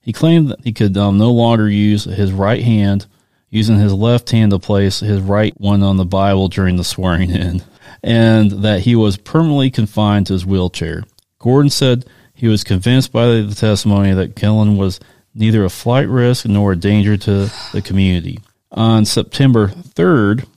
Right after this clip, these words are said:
of that year, the Clarion Ledger reported that a deputy sheriff saw Killen walking around with no problem. At the hearing on September ninth,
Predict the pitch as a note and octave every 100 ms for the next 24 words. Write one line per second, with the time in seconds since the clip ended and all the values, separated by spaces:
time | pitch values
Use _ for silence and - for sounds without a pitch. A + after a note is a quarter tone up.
0 | _ - F#2+ F#2 D2+ F2+ F2+ G#2+ B2+ -
1 | - D#3 D3+ C3 A2+ A#2 A2 A2 G2+ -
2 | C#3+ C3 B2 A2 F#2+ A2+ B2 D3 C3+ -
3 | G2+ G#2 - - _ - A#2 G#2+ - C#3+
4 | C3+ G2+ G#2+ B2+ E3+ D#3 G#2+ F2 F2 F2+
5 | G2 - _ _ _ - - F#2 G2+ A#2
6 | A2+ F2+ F2 E2+ - _ _ A#2 A2+ C3+
7 | D3+ D#3+ B2+ - - - A#2 G2 F#2 C3
8 | C3+ A2+ A#2